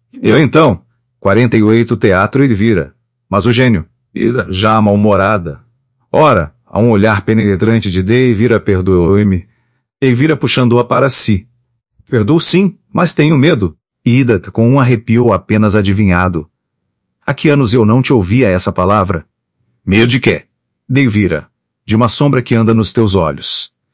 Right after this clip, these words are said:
E às vezes cresce e outras diminui de dimensões. Da febre que agita os teus nervos,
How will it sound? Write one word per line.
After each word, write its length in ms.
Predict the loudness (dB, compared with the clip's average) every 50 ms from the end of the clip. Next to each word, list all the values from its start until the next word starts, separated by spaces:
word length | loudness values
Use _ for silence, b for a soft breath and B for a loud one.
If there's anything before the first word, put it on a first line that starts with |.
| b b b b b
E 80 | 0 0
às 120 | 0 0
vezes 380 | 0 -2 -2 0 -2 -2 -2 -2
cresce 500 | -2 0 0 0 0 -2 -2 -2 0 0
e 20 |
outras 320 | 0 0 0 -2 -4 -2
diminui 480 | 0 0 0 2 2 2 2 2 2 0
de 120 | 0 0
dimensões. 760 | -2 0 0 0 0 0 -2 -2 -4 -6 -6 -6 -8 -8 -10 _ _ _ _ _ _ _ _ _ -4
Da 120 | -4 -4
febre 320 | -2 -2 -2 -2 -2 -2 -2
que 100 | 0 0
agita 340 | 0 0 0 -2 0 0
os 140 | -2 -2 -2
teus 220 | -2 -2 -2 0 0
nervos, 680 | 0 0 0 0 -2 -4 -6 -8 -10 -10 -10 -10 _